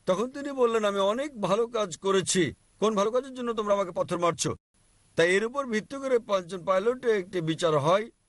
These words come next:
এবং পরে তাকে শুলে চড়ানো হয়। আর এর পরপরই শনিবারে ইহুদিদের সাবাত শুরু হয়ে যায়। তাদের দর্শন ছিল যে কাউকে শনিবার শুলে চড়ানো যায় না,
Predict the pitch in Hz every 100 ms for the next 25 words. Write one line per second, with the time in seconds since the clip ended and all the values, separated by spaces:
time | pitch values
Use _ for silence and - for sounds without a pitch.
0 | _ _ _ - 277 269 233 202 196 180
1 | - 233 269 240 202 185 151 214 262 226
2 | 147 160 165 156 - _ - 175 226 262
3 | - 180 185 233 247 240 - 180 214 233
4 | 247 240 196 175 185 220 220 208 - 180
5 | 240 - 196 180 165 170 151 156 123 85
6 | _ _ - 208 254 214 196 156 _ _
7 | _ _ - 117 156 156 196 214 196 240
8 | 262 262 240 190 175 175 180 208 - -
9 | 165 196 220 226 233 165 165 185 170 175
10 | 180 180 208 214 160 165 185 208 220